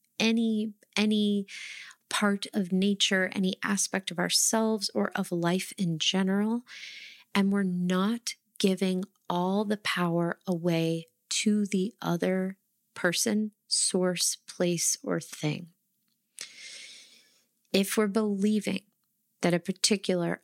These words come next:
opportunity, job, title, whatever, is gonna make us, that's Lover's work.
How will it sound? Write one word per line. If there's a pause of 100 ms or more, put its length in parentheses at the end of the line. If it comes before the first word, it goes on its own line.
(120)
opportunity, (800)
job, (420)
title, (300)
whatever, (560)
is
gonna
make (160)
us, (480)
that's
Lover's
work.